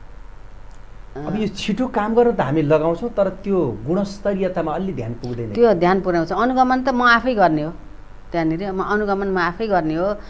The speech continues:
Speaker 1: उपप्रमुखकै नेतृत्वमा अनुगमन गर्ने हो। त्यो पनि सकेसम्म म छिटो छरितो गर्ने गरी कामलाई अगाडि बढाउने छु भन्ने मलाई लागेको छ। अस्ति यो अटो रिक्साको पनि उपप्रमुख संयोजक हुँदो रहेछ कि, अब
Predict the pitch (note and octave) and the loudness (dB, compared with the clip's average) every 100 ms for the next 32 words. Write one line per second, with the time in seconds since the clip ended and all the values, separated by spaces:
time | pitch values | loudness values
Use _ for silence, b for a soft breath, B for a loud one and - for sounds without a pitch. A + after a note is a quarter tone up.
0 | B B G3 G3 F#3 F#3 F3+ A3 F#3 F3 | B B -6 -2 0 0 -2 -2 -2 -4
1 | E3+ E3+ D#3 D#3 D3+ D3 D3 D3 D3 F#3 | -2 -2 0 -2 -2 -4 -4 -4 -4 -8
2 | - G3 F#3+ G3 G#3 B B B - G3+ | -8 -6 -6 -6 -8 B B B -6 -4
3 | G3 F#3+ F3 F3+ F3+ D#3 C#3+ C3+ D#3 D#3+ | -4 -4 -2 -2 -2 -4 -6 -6 -6 -6
4 | D#3 C3+ - F3 E3+ D#3+ D#3 D3 D#3 C#3+ | -6 -10 -8 -6 -6 -6 -6 -6 -4 -4
5 | C#3+ C#3 C#3 C#3+ D3 C#3+ C#3+ C#3 D3 C#3+ | -4 -6 -8 -8 -6 -6 -6 -6 -6 -6
6 | C#3+ C#3+ C#3+ C#3 - D3+ C3+ D3 C#3 C3+ | -6 -4 -4 -6 -8 -8 -6 -6 -6 -6
7 | B2+ B2 C#3 G#3+ G#3+ G#3+ - A3 G#3+ B | -6 -8 -8 -8 -8 -6 -2 -2 -4 B
8 | B B B B - E3+ E3+ C3+ - - | B B B B -6 -2 -2 -2 -8 -16
9 | - - F3+ G3 F#3 F#3+ F3+ F3 F3+ F3 | -10 -4 -2 -2 -4 -2 -2 -2 0 -2
10 | F3 E3 D#3+ D#3+ D#3+ G#2+ - - - D#3+ | -2 0 0 0 -4 -8 -10 -10 -2 0
11 | D#3+ D3+ D3 C#3+ C#3 C#3 D3 D#3 G3 - | 2 2 0 0 -2 -4 -6 -6 -8 -10
12 | - D3+ D#3 | -10 -8 -6